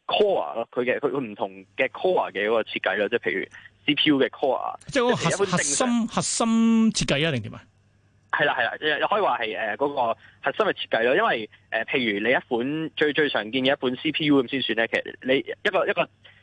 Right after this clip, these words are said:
Speaker 1: 即係一塊，一塊晶片呢，佢唔可以淨係得C P U嘅部分嘅，因為C P U係負責計數啊嘛。
Speaker 2: 係。
Speaker 1: 咁你首先你要將指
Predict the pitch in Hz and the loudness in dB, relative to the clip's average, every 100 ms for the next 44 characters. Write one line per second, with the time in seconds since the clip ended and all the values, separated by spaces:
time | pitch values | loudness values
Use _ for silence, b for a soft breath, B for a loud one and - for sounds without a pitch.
0 | b - 226 - 220 208 165 214 190 - | b -6 -6 -4 -2 -2 -2 -2 -2 -4
1 | 208 208 - 113 135 139 95 135 123 90 | -6 -6 -6 -2 -2 -2 -2 -2 -2 -4
2 | 98 113 _ _ 123 117 110 107 90 87 | -4 -4 _ _ -4 -2 2 2 2 0
3 | 85 - 104 127 98 B B - 185 180 | -4 -2 0 0 -2 B B -2 2 2
4 | 107 107 113 110 107 107 104 - b b | 0 -2 -2 -4 -2 -2 -2 -8 b b
5 | - 131 151 143 - 185 143 127 127 127 | -2 -2 -2 -2 -2 0 2 4 2 0
6 | - 175 160 160 151 _ _ _ | 0 0 0 -6 -16 _ _ _